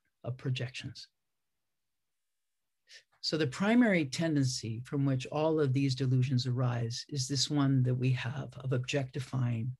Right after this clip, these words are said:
the other, you know, of seeing them and treating them like objects outside of ourselves.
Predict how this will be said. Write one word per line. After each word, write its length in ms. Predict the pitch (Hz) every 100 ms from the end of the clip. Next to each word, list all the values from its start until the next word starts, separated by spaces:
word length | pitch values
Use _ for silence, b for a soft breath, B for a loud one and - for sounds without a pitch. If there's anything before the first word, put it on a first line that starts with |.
| _
the 140 | 123 -
other, 380 | 117 123 127 - _ _ _ _ _ _ _ _ _ -
you 60 |
know, 80 | 131 127
of 160 | 131
seeing 460 | - 170 156 147 131
them 380 | 139 131 135 143 - _ _ -
and 100 | 135
treating 440 | - 143 131 127
them 400 | 131 135 123 127 127 B B B 139
like 240 | 127 127 -
objects 600 | 139 127 117 123 - - _ _ -
outside 420 | 143 127 139 127
of 100 | 127
ourselves. 540 | 117 - 131 131 -